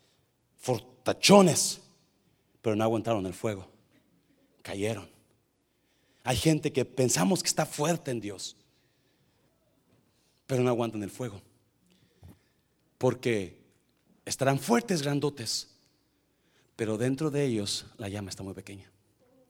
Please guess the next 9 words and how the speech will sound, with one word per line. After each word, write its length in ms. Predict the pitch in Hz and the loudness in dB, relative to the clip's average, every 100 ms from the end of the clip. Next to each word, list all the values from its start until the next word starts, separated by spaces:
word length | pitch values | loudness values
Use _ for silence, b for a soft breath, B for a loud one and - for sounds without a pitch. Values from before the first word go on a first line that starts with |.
| _ _ _ _ _ _ _ _ b b b b b b b | _ _ _ _ _ _ _ _ b b b b b b b
Por 120 | 151 | -2
eso 100 | 143 | 0
no 80 | 170 | 2
hay 60 | 156 | 0
compromisos. 720 | 160 123 113 127 120 - - - _ _ _ _ _ _ _ _ _ _ _ _ _ _ _ _ _ _ | -2 -2 -4 -4 -8 -10 -10 -14 _ _ _ _ _ _ _ _ _ _ _ _ _ _ _ _ _ _
You 60 | 117 | -2
know, 240 | 113 101 98 - _ _ _ _ | -2 -4 -12 -20 _ _ _ _
people 340 | 196 196 165 120 | 2 2 0 0
don't 340 | 131 139 135 | -2 -2 -4